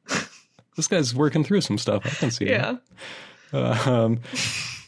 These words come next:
Speaker 1: the, the other detective,
Speaker 2: Mm-hmm.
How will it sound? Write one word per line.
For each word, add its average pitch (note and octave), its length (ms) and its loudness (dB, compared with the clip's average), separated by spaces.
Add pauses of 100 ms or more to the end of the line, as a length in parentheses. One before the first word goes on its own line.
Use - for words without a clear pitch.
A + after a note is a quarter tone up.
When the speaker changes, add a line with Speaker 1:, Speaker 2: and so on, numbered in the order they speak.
(680)
Speaker 1:
the, C#3+ 840 6 (880)
the C3+ 260 4
other C#3 260 4
detective, D3 840 0 (500)
Speaker 2:
Mm-hmm. D#4+ 300 4